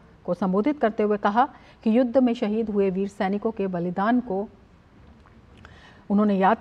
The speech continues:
किया। उन्होंने कहा कि कारगिल पर पाकिस्तान ने कब्जा किया था और भारत ने इसका मुंहतोड़ जवाब देकर पाकिस्तान को चारों खाने चित कर दिया। साथ ही पाकिस्तान को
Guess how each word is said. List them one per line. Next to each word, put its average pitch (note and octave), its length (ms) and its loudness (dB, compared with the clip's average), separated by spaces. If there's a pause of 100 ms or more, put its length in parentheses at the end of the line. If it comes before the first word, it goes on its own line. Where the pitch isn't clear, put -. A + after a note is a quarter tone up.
किया। B3+ 180 4
उन्होंने G#3 280 2
कहा G#3 260 2
कि A3+ 120 -4
कारगिल F#3+ 360 2
पर G#3 140 0
पाकिस्तान G3 540 -2
ने F#3 100 -2
कब्जा A3 320 0
किया A#3+ 220 4
था B3+ 180 2
और A#3+ 140 6
भारत A3+ 380 0
ने E3 120 -6
इसका G3 280 -4
मुंहतोड़ F#3 540 -2 (120)
जवाब F3+ 260 0
देकर G#3 340 -4 (420)
पाकिस्तान A#3 640 0
को G3+ 180 -2
चारों A3+ 380 0
खाने F3 340 -6
चित - 380 -4
कर D#3 100 -6
दिया। - 300 -12 (340)
साथ C#4 160 6
ही F4 100 0
पाकिस्तान C#4 560 2
को D4 220 -2